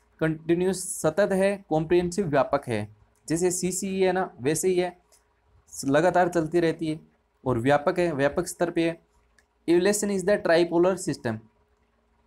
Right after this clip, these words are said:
Evaluation क्या है? एक त्रिध्रुवीय प्रक्रिया है। ऑब्जेक्टिव, ध्यान रखना आपको, उद्देश्य, लर्निंग एक्सपीरियंस, अनुभव और बिहेवियर चेंज। तो ये थोड़ा सा ध्यान रखिएगा, ट्राइपोलर हो-, सिस्टम है,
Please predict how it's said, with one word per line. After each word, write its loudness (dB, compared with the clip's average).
Evaluation -2
क्या 2
है? 4
एक -2
त्रिध्रुवीय 0
प्रक्रिया -2
है। 0
ऑब्जेक्टिव, -2
ध्यान 2
रखना 0
आपको, 0
उद्देश्य, 0
लर्निंग 0
एक्सपीरियंस, -4
अनुभव 0
और 2
बिहेवियर 2
चेंज। -4
तो -2
ये 0
थोड़ा 2
सा 0
ध्यान 0
रखिएगा, 0
ट्राइपोलर 2
हो-, 0
सिस्टम -8
है, -6